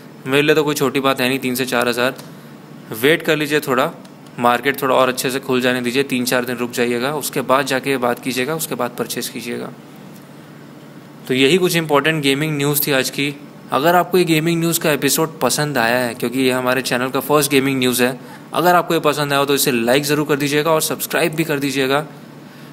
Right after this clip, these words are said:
क्योंकि ना उससे आपका कुछ जाएगा ना मेरा कुछ जाएगा। So guys, अगर आपको video अच्छी लगी हो, thank you so much for watching। Stay home, stay safe, घर पर रहिए और क्या ही करना है,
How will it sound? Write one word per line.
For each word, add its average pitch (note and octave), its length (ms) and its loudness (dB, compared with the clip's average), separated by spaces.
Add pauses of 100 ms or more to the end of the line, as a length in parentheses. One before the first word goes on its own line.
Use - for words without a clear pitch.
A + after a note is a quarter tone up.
(120)
क्योंकि C#3+ 220 2
ना D#3 100 4
उससे D3+ 220 2
आपका B2+ 260 0
कुछ C3+ 180 -4
जाएगा C3+ 280 0
ना C#3+ 80 -2
मेरा A2+ 200 -4
कुछ A2 180 -10
जाएगा। - 260 -10 (1500)
So C#3+ 140 2
guys, E3+ 180 6
अगर F3+ 160 4
आपको F3 200 0
video D#3+ 220 4
अच्छी E3+ 180 -2
लगी E3 180 4
हो, E3+ 260 2 (140)
thank C3 180 0
you C3 100 0
so D3+ 120 4
much D#3+ 120 0
for D#3+ 180 4
watching। E3 340 2 (1600)
Stay D#3+ 280 4
home, D#3 240 2 (220)
stay D3 380 4
safe, C3+ 240 4 (720)
घर C#3+ 140 2
पर D#3+ 200 2
रहिए A#2+ 420 0 (1400)
और D#3 220 -4
क्या D#3 120 2
ही E3 140 2
करना D3+ 260 0
है, A2+ 180 -2